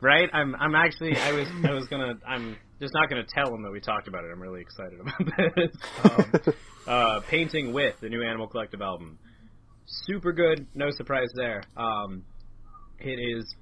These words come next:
Speaker 1: basically Beach Boys twenty sixteen. Uh, it's, like, the most fun I think they've ever had on an album, just vocally. Um, it just sounds like they're having a good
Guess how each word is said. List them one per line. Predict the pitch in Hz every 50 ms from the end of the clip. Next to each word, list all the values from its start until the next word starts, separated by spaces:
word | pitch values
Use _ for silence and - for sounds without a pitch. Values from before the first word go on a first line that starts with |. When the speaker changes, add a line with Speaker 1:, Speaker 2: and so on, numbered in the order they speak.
| -
Speaker 1:
basically | - 135 139 131 - 135 123 - 120 113 110 98
Beach | - 120 120 117 - -
Boys | - 113 107 101 98
twenty | - - 110 107 104 98
sixteen. | 92 - 107 101 - - - - 120 110 104 98 95 90 92 - - - - - - - - - - -
Uh, | 101 98 92 90 90 90 90 87 -
it's, | - - 95 - - - - - - - -
like, | 117 101 95 95 101
the | 101 113 113
most | 117 120 120 120 120 117 - - - - - - -
fun | - 120 110 110 107 107 107 104 104 101 -
I | 104 107 104
think | - 113 107
they've | 104 101 101
ever | 95 98 104 101 104 101
had | 95 98 98 98 95 92 95 92
on | 80 95 98 98
an | 98 95
album, | 98 101 107 113 123 127 123 131 135 - - - - - - -
just | 113 - - - - - -
vocally. | 120 104 117 113 117 113 - 131 139 147 151 156 - - - - - - - -
Um, | 110 107 104 98 95 92
it | 95 95
just | 110 104 -
sounds | - 107 107 104 101
like | 101 92 -
they're | 104 95 85 95
having | 98 101 101 95
a | 92 90
good | 87 - - 98 98 95